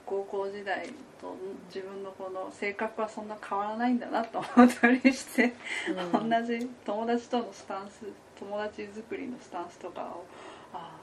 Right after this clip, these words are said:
Speaker 1: 私こういう人間だったな」って思い出したりとかして。
Speaker 2: あー。
Speaker 1: なかなか、そうそう。
Speaker 2: そうね。
Speaker 1: 面白いなと思って。
Speaker 2: でもそうね。なんか、そう、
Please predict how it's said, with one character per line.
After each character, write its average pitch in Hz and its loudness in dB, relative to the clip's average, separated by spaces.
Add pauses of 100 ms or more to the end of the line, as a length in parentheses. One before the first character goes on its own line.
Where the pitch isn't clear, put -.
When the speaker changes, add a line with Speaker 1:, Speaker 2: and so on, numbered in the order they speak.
Speaker 1:
私 233 -6
こ 233 -4
う 220 -4
い - -
う - -8
人 226 -8
間 233 -6
だ 226 -6
っ - -14
た - -8
な」 - -6
っ - -10
て - -6
思 185 -4
い - -4
出 202 -6 (140)
し - -14
た 202 -4
り 180 -8
と - -14
か 165 -6
し 170 -6 (280)
て。 - -4
Speaker 2:
あ 151 -6 (1120)
ー。 - -10
Speaker 1:
な 208 -10
か 202 -8
な 190 -4
か、 185 -8 (100)
そ 190 -6
う 180 -4 (840)
そ - -20
う。 - -20 (1300)
Speaker 2:
そ 202 -4
う 202 2
ね。 240 2
Speaker 1:
面 240 0
白 220 -6
い 220 -4
な 190 -8
と 180 -10
思 170 -6
っ - -14
て。 - -16
Speaker 2:
で - -
も - -
そ - -
う - -16
ね。 - -16 (1600)
な 190 -6
ん 190 -10
か、 151 -8
そ - -8
う、 151 -8